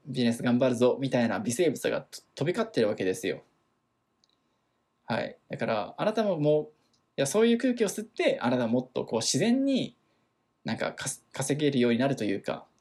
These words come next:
そういう意識を持ってですね、なんか実践レベルで環境を整えてほしいなと思いますし、まあ、口だけで環境大事だよねっ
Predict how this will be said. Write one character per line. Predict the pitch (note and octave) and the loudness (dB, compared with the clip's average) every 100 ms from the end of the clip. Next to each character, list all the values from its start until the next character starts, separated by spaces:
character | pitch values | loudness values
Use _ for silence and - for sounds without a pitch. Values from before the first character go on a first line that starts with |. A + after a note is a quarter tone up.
| _ | _
そ | - F#3+ | 0 2
う | |
い | F#3+ | 4
う | |
意 | A#3 | 2
識 | - C#3+ | 2 0
を | A2 | 0
持 | C#3 D3+ | 2 0
っ | F3+ | 2
て | B2+ | -2
で | G#2 | -2
す | - | -2
ね、 | A2+ D3 A#2 | -2 -2 -4
な | A#2+ | -2
ん | |
か | A2+ - | -4 -4
実 | B2 B2 A#2 D3 | -4 -2 0 0
践 | C#3+ | 4
レ | D3 | 4
ベ | D#3 | 2
ル | F3 | 2
で | A3 | 0
環 | - B2 | 2 0
境 | A#2+ | 0
を | B2 | -4
整 | - D#3 | -2 0
え | C#3+ | 0
て | - - _ _ _ _ | -2 -12 _ _ _ _
ほ | - | -6
し | - F#3+ | -4 -2
い | |
な | E3 E3 | -2 0
と | B2+ | -2
思 | - A2+ | 0 0
い | A2 | 0
ま | A#2 | 0
す | - | -2
し、 | - A3+ - - _ _ _ - | -2 0 -2 -6 _ _ _ -4
ま | A2+ | -4
あ、 | |
口 | - C#3 A3+ | -2 0 4
だ | D4 | 4
け | D#4 | 4
で | D4 | -2
環 | - B2+ | 0 -4
境 | C3 C#3+ | -2 4
大 | C#3 | 4
事 | C#3 | 4
だ | E3+ | 2
よ | G2 | 0
ね | |
っ | G2+ | -2